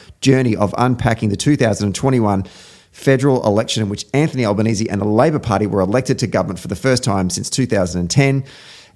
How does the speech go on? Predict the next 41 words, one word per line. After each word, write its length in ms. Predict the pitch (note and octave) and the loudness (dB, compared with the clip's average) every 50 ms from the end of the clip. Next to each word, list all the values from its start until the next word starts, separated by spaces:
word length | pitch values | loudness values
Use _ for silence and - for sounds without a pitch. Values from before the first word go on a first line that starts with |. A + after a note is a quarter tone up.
| _ - | _ -2
And 460 | A#2+ A2+ A2+ A2 A2 A2 G#2+ G#2 G2+ A2 - | 0 2 2 2 2 2 0 0 -2 -2 0
we're 200 | A#2+ A#2+ C3 C3 | 2 2 4 4
gonna 120 | C3 A#2+ | 2 2
look 100 | A#2 G2 | 0 0
at 80 | A#2+ - | 0 0
New 60 | C3 | 0
South 180 | A2 - A2 A2 | 0 0 0 0
Wales 460 | G#2 G#2 G2+ F#2+ E2+ E2+ F2 - - - _ _ - | 2 2 2 2 2 0 -2 -4 -6 -10 _ _ -2
on 280 | G2+ G2+ G2 F#2 F#2 - | 0 2 2 0 -2 -2
today's 520 | - - G2 F#2+ F#2 F2 F2+ F#2 E2+ - - - | -2 0 2 2 2 2 0 -2 -4 -6 -4 -2
episode, 560 | A2 G2 G#2 F#2+ - G2 E2+ D#2+ D#2 D#2 - - - | -2 -2 -2 -2 -2 0 0 0 -2 -4 -6 -10 -8
the 320 | - G2 G2 F#2+ F#2+ F#2+ | -6 -4 -2 -2 -2 -4
premier 480 | - - - E3 F3 G3 F#3+ D3+ A#2 G2+ | -6 -4 0 2 2 4 4 2 2 0
state, 480 | F#2 - - - A#2 F2+ F2+ F2+ - - - - | 0 -2 -2 0 0 0 0 -2 -6 -6 -4 -2
as 140 | A2+ F2+ | -2 0
we 160 | F#2 G#2 G#2 G2+ | 2 2 0 0
like 300 | - G2 F#2+ F2+ F#2 - | 0 0 0 0 0 -2
to 60 | F#2+ | -6
be 60 | G2 | -4
told 380 | - - F#2+ F2 F2 E2+ E2+ - | -2 0 0 0 0 0 -2 -2
by 220 | F#2+ F2+ F2 F2 | -2 -2 -2 0
our 180 | E2+ F2 F2 - - - _ _ _ _ | -2 -2 -4 -4 -10 -20 _ _ _ _
cousins 500 | - - G#2+ G2 E2 E2+ F2 D#2 - - - | -6 -2 -2 -2 0 -2 -4 -4 -4 -2 0
north 240 | B2+ G#2+ F#2+ E2+ F#2+ | 2 2 2 2 0
of 80 | F2+ | 0
the 80 | F2 F#2 | 0 0
border. 340 | D2+ F#2+ F#2 F2+ F2 D#2+ - - - - - - - _ - | 0 2 2 2 0 -2 -4 -8 -16 -20 -20 -20 -18 _ -2
And 240 | - A2+ A2 G2+ - - - - | 0 0 0 0 -2 -6 -6 -2
to 140 | - A#2+ | 0 2
help 180 | G#2+ C#3 D#3 - | 4 4 2 2
me 60 | D3 | 2
unpack 480 | B2 G2+ F#2 - A2 F#2 F#3 - - - | 0 0 0 0 0 0 -2 -2 -6 -2
the 120 | A#2 A2 | 0 0
results 360 | G#2 G#2 F#2 G#2 F#2+ F#2+ - - - | 2 2 2 2 0 0 -2 -2 0
in 160 | D3+ C#3 C3 | 2 2 4
New 80 | B2+ A#2 | 2 0
South 160 | - G2+ - | 0 -2 0
Wales, 260 | G2+ G2+ G2+ G2+ F2 | 2 2 2 2 2
we're 140 | G2 G#2+ G#2 | 0 0 0
joined 520 | F2+ A2+ G#2 G2+ G2+ G2+ F#2 - - _ - | 0 0 0 0 0 -2 -2 -4 -8 _ -2
by 460 | - F#2+ F#2 F#2 F#2+ F#2+ F#2+ F#2 | 0 0 2 2 2 0 0 -2